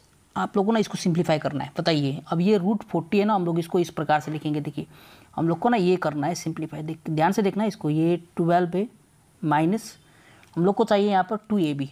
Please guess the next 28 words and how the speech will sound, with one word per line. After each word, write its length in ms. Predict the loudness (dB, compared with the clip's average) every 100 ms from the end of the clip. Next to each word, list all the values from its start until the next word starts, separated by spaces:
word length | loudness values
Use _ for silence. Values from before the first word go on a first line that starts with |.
| -10
हम 220 | -4 0
लोग 140 | 2 0
इस 140 | 0
रूट 140 | -4 -4
फ़ोर्टी 260 | -4 -2
को 120 | 0
ना 60 | 2
इस 140 | 0 -2
प्रकार 280 | -2 -2 -2
से 120 | -4
ब्रेक 260 | -2 -4 -2
करेंगे, 280 | -2 0
यानी 180 | 2 0
कि 180 | -2 -6 -6 -20 -20 -6
हम 100 | 0
लोग 100 | 2
को 80 | 2
बाहर 360 | 0 0 0 0
चाहिए 340 | 0 0 0 -2 -10 -2
टू, 160 | -2 -2 -8 -20 -20 -4
तो 80 | 0
इसको 220 | 0 0
हम 80 | 0
लोग 140 | 2 0
लिखेंगे 300 | 0 0 0
इस 80 | -4
प्रकार 280 | -6 -6
से 140 | -4